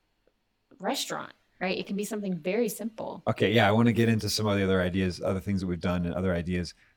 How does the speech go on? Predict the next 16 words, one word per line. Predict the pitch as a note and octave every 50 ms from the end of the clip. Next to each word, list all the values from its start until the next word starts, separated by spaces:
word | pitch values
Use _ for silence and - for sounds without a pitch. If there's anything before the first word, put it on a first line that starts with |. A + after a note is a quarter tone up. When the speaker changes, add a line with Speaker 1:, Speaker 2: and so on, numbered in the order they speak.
| _ _ -
Speaker 2:
But | - - F2+ -
I, | - - -
I | -
just | G#2+ F#2+ -
wanna | G#2+ G2+ F#2
say | - - F2+ F#2 F2
that, | E2+ E2+ - -
um, | - F2 E2+ E2 E2+ F2 F2+ - _ _ _ _ _ _ _ _ _ _ _ _ _
one | - - A#2 B2+ C#3 D#3+ E3+
of | E3
the | C#3 A#2+
things | - B2 A#2+ G2
that | G#2+ - -
I | A2 G#2+
like | A2+ A2+ A2+ B2 B2 -
about | C3+ A2 B2+ A#2 B2 C3 C3 C3 B2+ - -